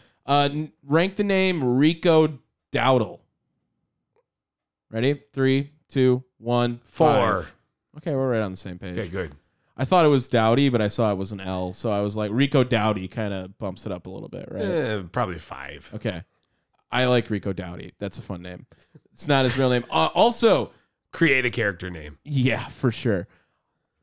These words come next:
Speaker 1: Of all the people that I show love to and l-, keep after from Wisconsin collegiate days,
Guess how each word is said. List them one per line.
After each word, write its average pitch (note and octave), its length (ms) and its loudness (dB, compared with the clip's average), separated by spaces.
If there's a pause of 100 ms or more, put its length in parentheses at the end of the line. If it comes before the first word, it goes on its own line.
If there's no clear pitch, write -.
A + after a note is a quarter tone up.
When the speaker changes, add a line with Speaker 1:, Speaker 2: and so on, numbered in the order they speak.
(160)
Speaker 1:
Of E3+ 180 0 (120)
all G3+ 340 6
the A#3 100 4
people D#3 680 6
that C3 580 4
I C3+ 180 4
show D3+ 260 4
love C3+ 300 4
to G#2+ 500 4 (920)
and B2 800 2 (1500)
l-, C3+ 140 -4 (120)
keep F3+ 260 0
after C3+ 600 4
from A#2+ 320 2
Wisconsin A#2 1120 -2 (720)
collegiate B2+ 520 2
days, F#2+ 480 -2